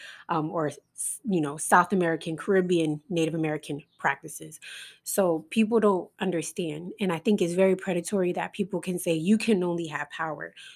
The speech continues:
You can only have this. You can only have that if you get initiated. If you pay me thirty thousand dollars for me to do a ritual in order for me," and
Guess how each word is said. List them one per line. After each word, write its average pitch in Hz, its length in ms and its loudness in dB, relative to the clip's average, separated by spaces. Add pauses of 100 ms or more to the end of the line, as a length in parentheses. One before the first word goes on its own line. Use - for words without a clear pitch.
(120)
You 214 160 4
can 220 220 4
only 185 240 2
have 151 300 -8
this. 156 320 -8 (320)
You 208 160 2
can 214 220 4
only 180 220 2
have 156 320 -4
that 156 240 -2 (280)
if 233 260 2
you 190 100 -4
get 170 200 -4
initiated. 156 640 -4
If 196 200 -2
you 220 120 2
pay 190 240 -4
me 165 260 -2 (100)
thirty 180 200 2
thousand 160 380 0
dollars 180 420 6 (340)
for 196 80 -2
me 196 120 4
to 185 80 0
do 165 160 -2
a 151 60 -2
ritual 165 540 -2 (400)
in 190 140 0
order 185 180 4
for 196 140 -4
me," 180 280 0
and 175 240 -2